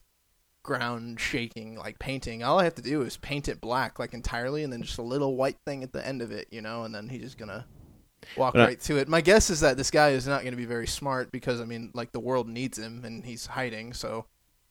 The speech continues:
Speaker 1: my guess is he's probably gonna do anything he can to run away, and if I were to, like, I was thinking about using fear tactics to scare them into
Speaker 2: Okay.
Speaker 1: running into this tunnel.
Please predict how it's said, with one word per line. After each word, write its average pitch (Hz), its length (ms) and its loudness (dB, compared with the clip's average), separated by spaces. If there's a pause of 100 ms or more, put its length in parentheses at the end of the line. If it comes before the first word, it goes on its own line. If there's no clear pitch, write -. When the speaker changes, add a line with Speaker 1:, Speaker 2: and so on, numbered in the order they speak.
(140)
Speaker 1:
my 135 80 -2
guess 143 200 4
is 127 160 -2 (120)
he's 143 140 -6
probably 151 260 10
gonna 131 100 0
do 123 180 -2
anything 135 280 -4
he 123 80 -6
can 127 340 -2
to 117 80 -4
run 123 220 2
away, 127 420 2
and 190 240 -8
if 147 160 4
I 165 80 12
were 165 120 6
to, 147 60 2
like, 135 320 0
I 180 100 6
was 208 120 6
thinking 160 240 2
about 127 160 0
using 127 220 -4
fear 131 320 -6
tactics 160 540 -2
to 160 100 0
scare 151 320 0
them 170 180 -6 (100)
into 160 200 2
Speaker 2:
Okay. 131 80 -2
Speaker 1:
running 147 240 0
into 147 160 -6
this 151 180 -6
tunnel. 165 320 -4